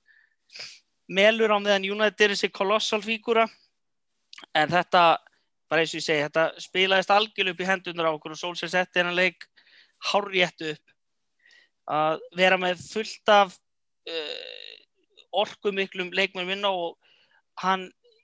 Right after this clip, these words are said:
fékk algjörlega uppreist æru fyrir að velja Daniel James í byrjunarlið því að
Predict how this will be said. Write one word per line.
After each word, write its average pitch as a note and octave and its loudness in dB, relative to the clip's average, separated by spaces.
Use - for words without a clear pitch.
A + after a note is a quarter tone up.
fékk E3+ -6
algjörlega G3+ 0
uppreist F#3 -4
æru G3 2
fyrir F3 -6
að E3 4
velja F3+ 0
Daniel F3+ 2
James G3 -2
í A3+ -8
byrjunarlið G#3+ 2
því F3+ 0
að E3 0